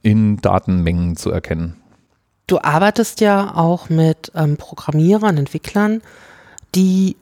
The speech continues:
Speaker 2: Technologien benutzen. Mm, hast du da auch eine Erfahrung von Leuten, die tatsächlich mit so Machine Learning Anwendungen arbeiten? Also machen das auch Leute, mit denen du zu tun hast, oder ist das etwas, was irgendwie nur in ganz, äh, exklusiven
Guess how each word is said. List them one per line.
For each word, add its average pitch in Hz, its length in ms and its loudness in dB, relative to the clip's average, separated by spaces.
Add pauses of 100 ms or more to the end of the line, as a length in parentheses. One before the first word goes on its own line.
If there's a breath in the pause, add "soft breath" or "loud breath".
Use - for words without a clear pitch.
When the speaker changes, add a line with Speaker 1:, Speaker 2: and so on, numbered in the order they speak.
(240)
Speaker 2:
Technologien 156 720 2
benutzen. 139 560 -6 (480 loud breath)
Mm, 156 320 2 (240)
hast - 220 -2
du 214 60 4
da 160 180 2
auch - 180 -6
eine 151 380 -2 (160)
Erfahrung 180 760 0
von 165 220 0
Leuten, 151 300 2
die 165 80 2
tatsächlich 160 400 -2
mit 165 120 2
so - 80 -4
Machine 160 380 2
Learning 151 520 2 (520 loud breath)
Anwendungen 156 640 0
arbeiten? 147 480 0
Also 147 180 0
machen 147 220 0
das 165 140 0
auch 147 100 -2
Leute, 151 260 2
mit 147 120 -2
denen 135 140 -2
du 156 160 -4
zu - 180 -8
tun 233 240 2
hast, 220 200 2
oder 170 140 0
ist 165 160 -2
das 160 60 -6
etwas, - 380 0
was 151 160 -2
irgendwie 147 220 0
nur 147 360 4 (500 loud breath)
in 147 140 0
ganz, 143 580 -2
äh, 135 300 -2
exklusiven 151 1120 0